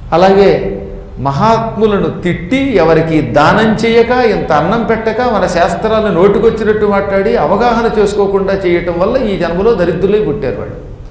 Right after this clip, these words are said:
మళ్ళీ ఈ జన్మలో కూడా అదే, అదే పని చేశారనుకోండి, ఇంకా ప్రమాదం వస్తుంది.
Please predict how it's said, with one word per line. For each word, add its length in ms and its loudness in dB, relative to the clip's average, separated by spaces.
మళ్ళీ 220 0
ఈ 140 0
జన్మలో 340 2
కూడా 240 2
అదే, 340 2
అదే 260 2
పని 200 4
చేశారనుకోండి, 1080 -2
ఇంకా 220 -2
ప్రమాదం 460 -2
వస్తుంది. 320 -6